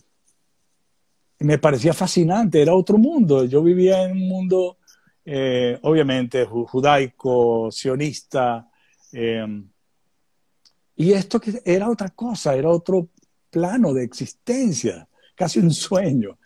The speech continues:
pero me gustaba ese sueño, ¿no? Eh, lo que sí es que lo cuestionaba, ¿por qué no, por qué no se ven limpios? ¿Por qué, por qué, por qué no tienen muebles? ¿Por qué el, el techo es de zinc?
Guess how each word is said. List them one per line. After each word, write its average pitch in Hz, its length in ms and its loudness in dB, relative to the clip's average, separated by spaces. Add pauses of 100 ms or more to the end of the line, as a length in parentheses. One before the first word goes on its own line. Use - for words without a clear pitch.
(240)
pero 135 200 0
me 143 120 0
gustaba 160 420 -2
ese 127 160 -6
sueño, 107 500 -6
¿no? 180 240 0 (680)
Eh, 143 280 4
lo 170 140 4
que 170 100 -2
sí 208 120 2
es 185 100 2
que 214 100 2
lo 190 120 4
cuestionaba, 151 680 0
¿por 139 200 -6
qué 165 140 -4
no, 170 300 -8 (420)
por - 180 -14
qué 160 140 -6
no 160 100 -4
se 175 140 -2
ven 151 200 0
limpios? 123 760 -2 (680)
¿Por 123 260 -2
qué, 139 840 4 (100)
por 131 160 -10
qué, 143 300 -4 (280)
por 139 180 -10
qué 156 120 -2
no 151 100 -4
tienen 160 280 -2
muebles? 151 560 -2
¿Por 117 200 -8
qué 139 240 2
el, 131 320 -4 (120)
el 123 160 -6
techo 147 380 2
es 127 80 0
de 131 120 2
zinc? 123 600 0